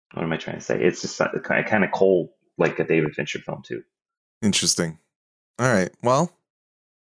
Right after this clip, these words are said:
Speaker 2: we'll have to, maybe we can revisit that one in the future at some point when more of us have seen it. But, uh, Nick, what have you been watching?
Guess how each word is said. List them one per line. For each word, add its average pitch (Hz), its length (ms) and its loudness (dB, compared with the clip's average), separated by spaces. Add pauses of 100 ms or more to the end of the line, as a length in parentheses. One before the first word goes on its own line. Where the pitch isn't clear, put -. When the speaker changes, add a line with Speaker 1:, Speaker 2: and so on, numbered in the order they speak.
(180)
Speaker 2:
we'll 120 100 0
have 131 200 4
to, 131 180 6
maybe 131 240 6
we 127 80 4
can 120 140 4
revisit 117 500 4
that 92 160 4
one 92 200 6
in 90 100 4
the 87 80 2
future 87 360 2
at 87 140 0
some 87 200 -2
point 85 300 -2
when 87 140 0
more 90 220 4
of 85 100 0
us - 140 -6
have 80 120 -8
seen 78 300 -4
it. 82 180 -10
But, 82 240 -6 (300)
uh, 117 520 4
Nick, 156 380 2 (140)
what 120 160 2
have 127 140 2
you 131 120 4
been 98 160 4
watching? 69 400 -2